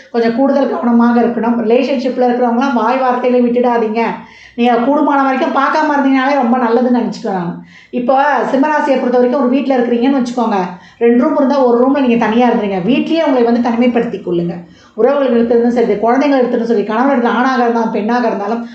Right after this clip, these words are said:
உங்க கடமை என்னவோ செஞ்சுட்டு உங்க வே-, ஒர்க்கை பார்த்துருங்க. உங்க தொழிலில் நீங்கள் அதிக அளவு கவனத்தை செலுத்தும் போது அது உங்கள் வாழ்க்கைக்கான முன்னேற்றமும் உங்களுடைய வருமானத்தை வந்து அது மிகைப்படுத்தி கொடுத்துரும். புரியுதுங்களா? மத்தபடி நீங்க ஒரு உறவுகள் சார்ந்து, ஒரு ரிலேஷன்ஷிப் சா-, சார்ந்து நம்மளை புரிஞ்சுக்கல, நம்மளை பேசல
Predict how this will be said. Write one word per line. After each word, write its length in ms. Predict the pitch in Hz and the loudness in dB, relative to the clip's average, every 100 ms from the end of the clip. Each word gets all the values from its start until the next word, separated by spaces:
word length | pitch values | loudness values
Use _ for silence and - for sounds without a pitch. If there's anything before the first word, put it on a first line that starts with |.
| - | -16
உங்க 160 | 214 220 | -4 -2
கடமை 380 | 220 262 349 330 | 0 0 0 0
என்னவோ 280 | 262 262 | 0 0
செஞ்சுட்டு 400 | 294 269 233 233 220 | 0 0 0 -2 -2
உங்க 220 | 233 214 | -2 0
வே-, 280 | 220 208 247 | 0 2 2
ஒர்க்கை 180 | 247 339 | 0 -2
பார்த்துருங்க. 340 | 226 190 185 175 | -4 -4 -6 -6
உங்க 180 | 202 | -4
தொழிலில் 500 | 208 240 262 320 339 | -2 0 2 4 2
நீங்கள் 400 | 311 262 233 233 - - - | 2 2 2 0 -4 -14 -6
அதிக 300 | 175 311 302 | -2 0 2
அளவு 220 | 285 277 | 2 2
கவனத்தை 380 | 247 254 247 254 | 0 0 0 0
செலுத்தும் 320 | 247 226 233 | 0 0 0
போது 240 | 208 214 | 2 2
அது 320 | 277 247 240 247 | 0 0 0 0
உங்கள் 220 | 233 233 | 2 2
வாழ்க்கைக்கான 520 | 294 311 311 277 262 | 0 -2 -4 -2 -2
முன்னேற்றமும் 760 | 233 226 247 240 208 208 269 - - | -2 0 -2 -2 -4 -4 -4 -8 -14
உங்களுடைய 280 | - 294 285 | -4 0 2
வருமானத்தை 540 | 277 311 349 339 339 285 | 2 0 0 0 0 0
வந்து 180 | 269 | 0
அது 180 | 285 240 | 2 2
மிகைப்படுத்தி 440 | 254 294 254 240 233 | 2 0 0 0 -2
கொடுத்துரும். 400 | 185 175 165 - - _ _ _ | -4 -4 -8 -10 -20 _ _ _
புரியுதுங்களா? 320 | 269 262 254 269 233 | -2 0 2 2 0
மத்தபடி 880 | 240 - 320 254 240 277 302 - - - | 0 -2 0 2 2 0 -2 -6 -12 -10
நீங்க 320 | 240 254 254 | -4 -2 0
ஒரு 420 | 247 240 240 233 220 | 2 2 2 2 4
உறவுகள் 340 | 262 302 277 | 2 2 0
சார்ந்து, 480 | - 240 226 233 262 | 0 0 0 2 2
ஒரு 120 | 240 | 2
ரிலேஷன்ஷிப் 500 | 247 269 262 233 233 | 2 2 0 0 0
சா-, 140 | 226 208 | 0 -2
சார்ந்து 380 | 226 220 233 | -2 0 0
நம்மளை 200 | 254 226 - | 0 0 0
புரிஞ்சுக்கல, 360 | 254 240 247 254 | 0 0 0 0
நம்மளை 200 | 233 208 | 0 -4
பேசல 380 | - 370 262 | -6 -6 -2